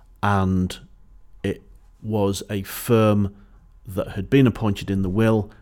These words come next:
and the will had made, been made about twenty-five years ago. There'd been no real close contact between the deceased and the firm since that time. And the family member was like, "Well, what can we do?" And I,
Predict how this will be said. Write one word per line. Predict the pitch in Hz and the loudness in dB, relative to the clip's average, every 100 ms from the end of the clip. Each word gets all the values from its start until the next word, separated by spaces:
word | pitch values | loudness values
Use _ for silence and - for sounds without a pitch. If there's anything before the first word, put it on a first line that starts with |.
| - | -8
and | 95 | -2
the | |
will | 107 117 | 2 2
had | 101 | 2
made, | 104 98 - - | 0 -2 -8 -6
been | 101 | -2
made | 98 98 | 0 -2
about | 90 87 - | -2 -6 -6
twenty-five | - 113 98 - - 95 92 | -6 -6 -4 -6 -6 -4 -2
years | 107 113 101 | 2 2 2
ago. | 107 107 101 98 - - - - - | 0 0 0 0 -6 -20 -20 -14 -4
There'd | 107 92 - | -4 -4 -4
been | - 123 117 | 2 6 6
no | 110 104 | 6 4
real | 98 90 107 104 98 95 - _ - | 2 0 0 0 0 -6 -10 _ -16
close | - 110 98 - | -4 0 0 -4
contact | - 107 101 - 78 - - | -6 -4 -4 -6 -8 -12 -20
between | - - - 95 92 | -16 -10 -2 -2 -2
the | 92 | -6
deceased | - - - 95 92 - | -8 -8 -4 -4 -4 -8
and | 92 | -6
the | 92 | -6
firm | - 98 87 - - _ | -4 -4 -4 -8 -20 _
since | - - 113 95 | -6 0 0 0
that | - 87 - - | -2 -4 -6 -6
time. | 113 101 80 - - - - - - - - | 0 0 -2 -8 -14 -18 -20 -20 -20 -16 -6
And | 101 101 98 95 95 - 107 | -2 0 0 -2 -4 -8 -8
the | 104 104 | -6 -6
family | - - 101 101 | -6 0 2 2
member | 98 98 | 2 0
was | 98 | -2
like, | 98 101 | -4 -6
"Well, | - 104 | -8 -8
what | 101 - - | -8 -8 -10
can | 98 | -6
we | 98 | -4
do?" | 92 120 107 98 | 0 0 2 0
And | 98 95 | -2 -4
I, | 98 | -6